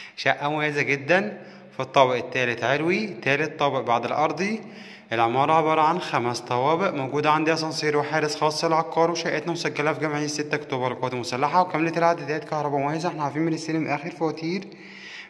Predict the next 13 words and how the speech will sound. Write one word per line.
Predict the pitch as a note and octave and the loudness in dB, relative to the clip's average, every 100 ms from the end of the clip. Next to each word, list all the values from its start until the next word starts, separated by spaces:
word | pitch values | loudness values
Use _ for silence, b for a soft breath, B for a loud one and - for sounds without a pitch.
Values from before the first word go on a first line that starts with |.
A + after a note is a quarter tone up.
| B2+ | -6
بتاريخ | C#3+ C3 C#3 D#3 | 2 2 2 -2
اليوم. | F3 C#3 A2+ G#2 F#2+ - B B B B B B B B - | 0 0 0 -2 -6 -12 B B B B B B B B -2
المساحة | D3 C3 A#2+ C#3 E3+ | 0 0 4 4 4
الإجمالية | C#3+ C#3+ D#3 D#3 D3+ D#3 | 0 -2 -2 -4 -2 0
للشقة | D#3+ F3 - D3 - | 0 -2 -2 0 0
تسعين | C3 C#3 C3+ C3 C#3+ | -2 -2 -6 -4 -2
متر، | E3+ G#3+ - - B B B B B - | -2 -4 -12 -16 B B B B B -8
السعر | A2+ - D#3 F#3 G#3 - - - | -8 0 6 6 4 -2 -14 -8
مية | A2+ C3 | -2 0
وتسعين | D#3+ - D3+ E3 | 0 -2 0 2
ألف | D#3+ D#3+ | 2 0
جنيه | E3 D#3+ E3+ | -4 -2 -2
كاش | D#3+ C#3 A2 - - | -2 -4 -4 -4 -6